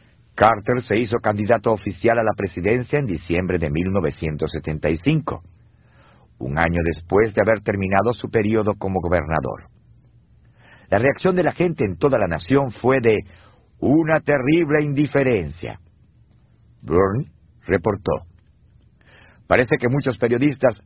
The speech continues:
no entendían las profundas corrientes sociales y políticas que afectaban el país. El impacto de Vietnam, Watergate, el cambio en las relaciones raciales en el sur del país, especialmente se pasaba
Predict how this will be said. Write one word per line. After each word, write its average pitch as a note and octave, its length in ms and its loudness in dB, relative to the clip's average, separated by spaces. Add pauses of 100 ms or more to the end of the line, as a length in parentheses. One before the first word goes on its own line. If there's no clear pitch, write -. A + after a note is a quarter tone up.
no G#2+ 160 0
entendían D3+ 640 0
las G2+ 160 0
profundas G#2+ 560 -2
corrientes A2 540 -2
sociales A2 540 0
y G#2+ 60 -6
políticas G#2+ 640 -2 (100)
que F#2+ 80 0
afectaban F2+ 640 0
el F2 160 -4
país. G#2+ 300 2 (1000)
El C2+ 140 -10
impacto E2 460 0
de E2+ 100 0
Vietnam, F#2 600 -2 (520)
Watergate, G2+ 880 0 (400)
el E2 160 -4
cambio A#2 400 2
en A2+ 60 0
las G2 120 -2
relaciones G#2+ 580 0
raciales A2+ 680 0
en G#2+ 120 -2
el G#2+ 100 -2
sur G#2 240 -2
del G#2+ 200 0
país, B2 380 0 (540)
especialmente F3 680 0
se F3+ 160 0
pasaba E3+ 400 2